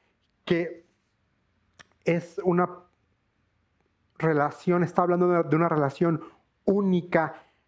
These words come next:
exclusiva que existía entre el Padre y el Hijo, pero vamos a verlo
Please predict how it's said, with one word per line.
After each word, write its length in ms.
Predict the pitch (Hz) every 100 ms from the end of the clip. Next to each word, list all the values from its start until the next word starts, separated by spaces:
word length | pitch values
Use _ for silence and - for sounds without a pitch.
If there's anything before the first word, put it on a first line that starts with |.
| _
exclusiva 880 | 160 - - 165 139 - 190 185 156
que 100 | 156
existía 720 | - 165 - 185 180 185 175 - _ _
entre 400 | 160 151 147 156 156
el 240 | 143 135
Padre 580 | - 170 165 170 165 - _ _
y 140 | 151
el 120 | 143 147
Hijo, 340 | 165 - 131
pero 180 | 147 135
vamos 340 | 151 170 165
a 60 | 156
verlo 420 | 151 151 160 156